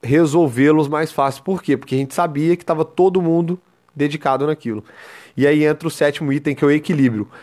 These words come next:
Então, o equilíbrio pra trabalho em equipe, ele pode ser usado no meu time, ele pode ser usado na minha empresa, ele pode ser usado em tudo.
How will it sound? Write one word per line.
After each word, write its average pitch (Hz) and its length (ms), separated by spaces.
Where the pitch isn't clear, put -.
Então, 165 220
o 190 80
equilíbrio 180 460
pra 165 100
trabalho 147 360
em - 20
equipe, 139 520
ele 135 140
pode 156 260
ser - 80
usado 147 420
no 143 200
meu 165 160
time, 175 340
ele 151 80
pode 143 260
ser 143 100
usado 135 180
na 139 100
minha 170 140
empresa, 175 280
ele 170 80
pode 185 220
ser 208 60
usado 196 260
em 220 40
tudo. 202 300